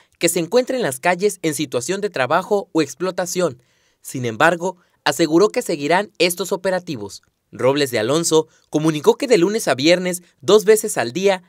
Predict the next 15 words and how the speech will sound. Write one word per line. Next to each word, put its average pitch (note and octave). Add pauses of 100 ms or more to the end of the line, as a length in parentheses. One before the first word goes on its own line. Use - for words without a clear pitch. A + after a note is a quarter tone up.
(140)
harán E3+
recorridos G#3+
aleatorios E3
por D#3
la C#3
localidad, C3 (420)
mientras B2+
que B2
el A2+
sábado F3
y D#3
domingo G3+ (180)
habrá D3
tres A3
rondines G3